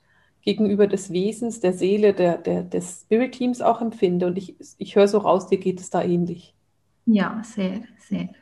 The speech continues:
Speaker 2: Weil je mehr Infos du zu einem Thema bist, desto, desto erfüllender ist es auch.
Speaker 1: Mhm. Das ist genauso. Also man, und es geht eben mehr in die Tiefe. Und das ist auch so etwas, was ich immer mehr erkenne, dass die Sitzungen wirklich ganz tief gehen.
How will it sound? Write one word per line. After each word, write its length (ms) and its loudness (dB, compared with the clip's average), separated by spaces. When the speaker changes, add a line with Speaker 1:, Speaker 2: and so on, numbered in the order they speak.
Speaker 2:
Weil 260 0
je 100 6
mehr 240 12
Infos 440 6
du 120 -2
zu 140 -6
einem 220 2
Thema 340 0
bist, 380 -4
desto, 580 -8
desto 220 -6
erfüllender 640 2
ist 240 -8
es 140 -8
auch. 460 -8
Speaker 1:
Mhm. 480 -8
Das 200 0
ist 200 -8
genauso. 420 2
Also 160 -4
man, 140 -2
und 120 2
es 100 -2
geht 160 2
eben 300 2
mehr 140 8
in 80 4
die 100 -6
Tiefe. 400 0
Und 140 -4
das 120 -4
ist 160 -4
auch 120 4
so 100 4
etwas, 280 0
was 140 2
ich 160 -6
immer 160 2
mehr 180 4
erkenne, 380 2
dass 180 -6
die 120 -8
Sitzungen 440 2
wirklich 440 2
ganz 800 10
tief 280 -8
gehen. 380 -10